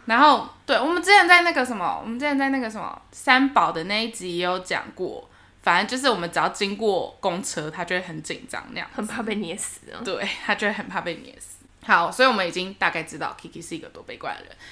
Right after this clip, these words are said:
Speaker 1: 然后现在我要来访问他，就是你觉得你喜欢这样子的个性吗？你喜欢这种悲观的个性吗？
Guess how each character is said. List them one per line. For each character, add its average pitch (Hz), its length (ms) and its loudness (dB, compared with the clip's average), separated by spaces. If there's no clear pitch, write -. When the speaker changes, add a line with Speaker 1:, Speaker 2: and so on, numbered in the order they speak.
Speaker 1:
然 160 120 -2
后 175 60 -4
现 220 120 -6
在 202 100 4
我 156 120 0
要 170 80 2
来 135 140 -2
访 - 320 -4
问 208 220 0
他， - 380 -6
就 320 160 2
是 320 460 0
你 220 100 -4
觉 214 120 -2
得 233 140 2
你 220 140 4
喜 202 300 -2
欢 202 480 -4
这 226 100 2
样 180 160 2
子 - 120 -16
的 117 120 -14
个 147 240 -8
性 - 300 -8
吗？ 90 360 -12
你 214 100 -6
喜 180 240 -8
欢 175 360 -4
这 202 120 -6
种 - 160 -14
悲 165 140 -6
观 160 200 -12
的 160 120 -12
个 - 240 -10
性 - 260 -12
吗？ 262 320 -16